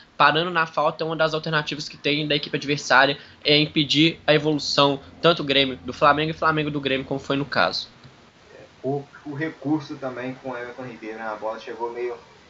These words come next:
Speaker 2: não, não tão boa pra ele, num toque, conseguiu tirar o Cortez lindamente com o chapéu,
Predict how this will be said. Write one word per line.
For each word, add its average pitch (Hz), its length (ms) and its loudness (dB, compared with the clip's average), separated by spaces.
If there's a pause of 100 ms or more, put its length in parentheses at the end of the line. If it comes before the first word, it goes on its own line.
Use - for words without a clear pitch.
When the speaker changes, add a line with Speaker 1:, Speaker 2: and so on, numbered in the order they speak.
(380)
Speaker 2:
não, 135 260 -2
não 143 160 -2
tão 151 260 -2
boa 131 300 0
pra 135 160 -4
ele, 160 220 -4
num 175 260 -10 (100)
toque, 160 380 0 (160)
conseguiu 135 460 -8
tirar 131 220 -2
o 131 80 0
Cortez 131 380 -8
lindamente 131 640 -2
com 131 100 -14
o 127 40 -10
chapéu, 127 580 -2